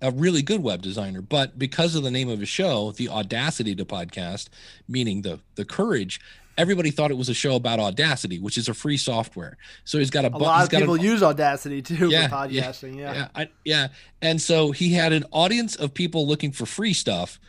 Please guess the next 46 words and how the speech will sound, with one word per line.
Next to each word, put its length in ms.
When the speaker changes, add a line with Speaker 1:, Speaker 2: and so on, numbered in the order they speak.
Speaker 1:
and 240
they 100
were 140
not 240
gonna 160
pay 200
him, 380
you 140
know, 160
four 260
figures 400
to 100
design 360
a 60
website. 480
So 180
he, 320
he 100
was 120
like, 140
"Okay, 240
I 120
got 180
this 180
audience. 400
What 180
do 60
they 140
need?" 360
And 120
so 220
he's 220
now 200
invented 380
My 160
Podcast 540
Reviews, 360
which 200
is 60
a 40
great 240
service 340
'cause 240
people 300
love 260
to, 240